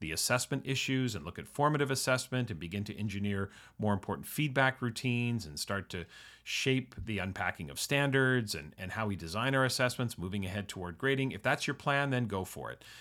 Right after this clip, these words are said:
If your plan is to address grading first and begin to take away some of the egregious practices and then begin to work sort of backwards into the formative realm and talk about feedback, et cetera, if that's your plan, go ahead and do it. The bottom line is,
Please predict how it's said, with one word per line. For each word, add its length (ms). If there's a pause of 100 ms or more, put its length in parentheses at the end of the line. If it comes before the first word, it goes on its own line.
(240)
If 440
your 160
plan 320
is 140
to 120
address 300
grading 400
first 440
and 80
begin 320
to 140
take 240
away 200
some 180
of 40
the 300
egregious 580
practices 800
and 80
then 140
begin 240
to 120
work 320 (140)
sort 240
of 260
backwards 720
into 240
the 60
formative 480
realm 340
and 80
talk 220
about 200
feedback, 360
et 80
cetera, 160
if 60
that's 220
your 60
plan, 320
go 160
ahead 140
and 100
do 140
it. 100
The 60
bottom 280
line 240
is, 220